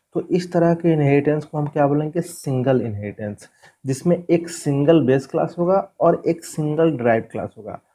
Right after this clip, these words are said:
बस इस तरह का कहीं आपको अरेंजमेंट दिखता है तो आप बेशक बोल सकते हैं, बोल सकते हैं कि वो सिंगल इनहेरिटेंस है। डेफिनेशन में भी वही है।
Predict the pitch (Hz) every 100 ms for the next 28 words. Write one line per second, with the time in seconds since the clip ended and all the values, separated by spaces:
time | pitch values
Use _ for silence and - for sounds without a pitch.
0 | _ _ 143 139 - - 165 160 156 151
1 | 151 151 151 139 156 - - - - 127
2 | 113 120 139 123 110 - 143 123 151 -
3 | _ _ - 160 139 107 147 147 151 139
4 | 131 131 - 160 175 175 139 - _ _
5 | _ _ 117 139 135 139 151 156 180 175
6 | 143 123 165 190 - - - 135 127 151
7 | - 120 110 104 107 104 139 - _ _
8 | 151 160 165 175 185 180 208 202 110 123
9 | 131 110 101